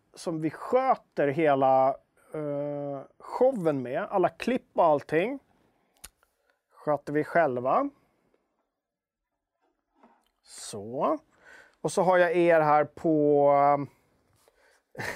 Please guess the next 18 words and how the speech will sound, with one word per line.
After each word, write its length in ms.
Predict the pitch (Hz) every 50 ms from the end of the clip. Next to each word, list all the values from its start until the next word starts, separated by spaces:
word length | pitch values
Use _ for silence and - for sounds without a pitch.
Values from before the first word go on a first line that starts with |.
| - 226 190 - - 220 - - - - - - - _
<laughs> 0 |
de 320 | 147 139 165 175 190 175
tog 280 | - 202 196 190 180 165
mitt 180 | 180 180 175
namn, 320 | 180 170 175 165 147 143 156
nu 80 | 170
blir 180 | 160 156 160 151
det 80 | 156
kalabalik. 1040 | 151 - - - 170 165 160 156 160 160 165 196 233 240 208 170 147 - _ - - - - - _ _ _ _ _ _ _ _ _ _ _ _ _ _ _ _ _ _ _ _ _ _ _
Stream 420 | _ - - 160 165 185 190 180
Deck. 360 | 175 185 180 156 - _ - - - - - _ _ _ _ _ _ _ _ _ _ _ _ _ _ _ _ _ _ _ _ _ _ _ _ _ _ _ _ _ _ _ _ _ _ _ _ _ _ _ _ _ _ _ _ _ _ _
Precis, 420 | _ _ - 143 135 120 - - -
Gustav. 560 | - 139 151 147 - - - 143 143 139 - _ _ _ _ _ _ _ _ _ _ _ _ _ _ _ _ _ _ _ _ _ _
"Hur 180 | _ - 190 202
tar 240 | 202 - 202 196 190
man 140 | 190 185
sig 120 | - 202 190
snabbast 640 | - - 202 202 196 180 160 170 175 - - -